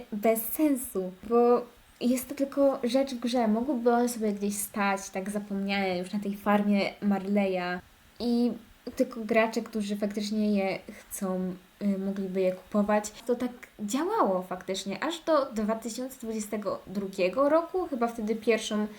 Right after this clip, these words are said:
generację starych koni usunęli. To znaczy wcześniej jeszcze usuwali fiordy, jeszcze jakieś tam konie, ale zawsze to było, y, związane w pewien sposób z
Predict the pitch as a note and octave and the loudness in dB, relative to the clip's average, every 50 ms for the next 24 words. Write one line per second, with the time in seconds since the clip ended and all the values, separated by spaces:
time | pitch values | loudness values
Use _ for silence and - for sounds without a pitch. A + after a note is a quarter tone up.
0 | - - - - - G#3 G#3 A3 A3 A3 G#3+ A3 G#3+ G#3 - G#3+ G#3 - - G#3 | -16 -16 -16 -8 -4 0 2 4 4 4 4 4 2 2 -2 -4 -4 0 0 0
1 | G3+ G3+ G3+ - - - G#3 G3+ G3 F#3+ F#3 F#3 - G3 F#3+ - - G3+ G3+ G3 | 0 0 -4 -4 -4 -2 -2 0 0 -2 -4 -6 -10 -10 -10 -8 -4 -2 0 0
2 | F#3+ F#3 F3+ F3+ G#3 B3 - - - - - - D4+ D4+ D#4 D#4 C#4+ - - D#4 | 0 0 -2 0 -2 -2 -2 -4 -12 -8 0 0 2 2 2 0 0 0 0 0
3 | D4+ D#4 C#4 B3+ B3 - - G#3+ - G#3+ G#3 G3 F#3 G3 G#3 G3+ C#4 D4+ C#4+ C4+ | 0 2 0 0 0 -2 -8 -6 -6 -2 -2 0 0 -2 -2 4 8 8 8 8
4 | B3+ A#3+ B3+ A3 G#3+ G#3+ G#3 - G3+ G#3 G#3 - - - F#3+ G3 G3+ - A3+ A3+ | 8 8 6 6 6 4 0 -2 -4 -4 -4 -6 -10 -8 -8 -8 -6 -6 -6 -4
5 | A3+ A3+ A3+ A#3+ A#3 - - - - - - - - - _ G#3+ A#3 B3 B3+ C4 | -2 -2 -2 -4 -4 -6 -16 -16 -16 -16 -16 -16 -18 0 _ 4 6 6 6 6
6 | B3+ D#4 F4+ F4+ - - - F4 E4 E4 E4 D#4 C4+ A#3+ A#3+ B3 C4+ C#4 C#4+ C#4+ | 4 4 2 2 0 -2 -2 -2 -2 0 0 -2 -2 -2 -4 -4 -2 0 2 2
7 | C#4 C4+ C4 C4 B3 - - - - A3+ A3 A3+ A3 G#3+ G#3+ G#3+ G#3+ A3 A3 A3 | 4 4 2 0 -2 -4 -8 -4 -2 0 0 0 -4 -8 -8 -8 -6 -6 -6 -8
8 | G#3 G#3 A3 G#3+ G#3+ A3+ A#3 A3+ A3 G#3+ G#3+ G#3+ G#3 G#3 - - - G#3 G3+ G#3 | -6 -6 -4 -4 -4 -4 -4 -4 -2 -2 -2 -4 -4 -8 -10 -6 -4 -4 -2 -2
9 | G#3 G#3 G3+ - - _ - G#3 G#3+ G#3 - - G#3+ G#3 G3+ G#3 G3+ G3+ | -2 -2 -4 -6 -10 _ -4 -4 -4 -4 -4 -4 -4 -2 -2 -4 -6 -4